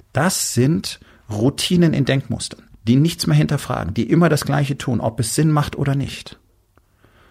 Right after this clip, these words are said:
Das ist brandgefährlich.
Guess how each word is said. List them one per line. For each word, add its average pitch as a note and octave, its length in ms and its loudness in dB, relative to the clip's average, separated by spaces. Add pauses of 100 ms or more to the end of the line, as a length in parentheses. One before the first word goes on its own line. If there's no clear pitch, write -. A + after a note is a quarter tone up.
(1160)
Das D3 320 2
ist - 400 -12
brandgefährlich. - 1500 -2